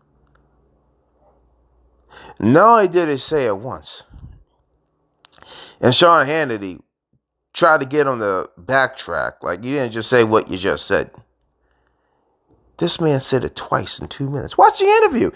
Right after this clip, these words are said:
He says it twice in two minutes. So the documents that he had at his place that was classified,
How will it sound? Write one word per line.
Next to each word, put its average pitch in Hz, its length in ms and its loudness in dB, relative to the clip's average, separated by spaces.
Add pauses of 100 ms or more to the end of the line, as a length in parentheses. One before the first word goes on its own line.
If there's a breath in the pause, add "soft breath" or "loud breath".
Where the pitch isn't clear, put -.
(140 loud breath)
He 302 160 6
says 311 280 4
it 320 120 -2
twice 359 400 0
in 208 120 -6
two 311 260 -2
minutes. - 680 -4 (3000)
So 180 160 4
the 165 60 8
documents 208 560 4
that 202 120 -8
he 180 80 -6
had 185 220 -2
at 156 80 -6
his 165 100 -14
place 120 380 -6
that - 180 2
was 85 220 -6
classified, 73 760 0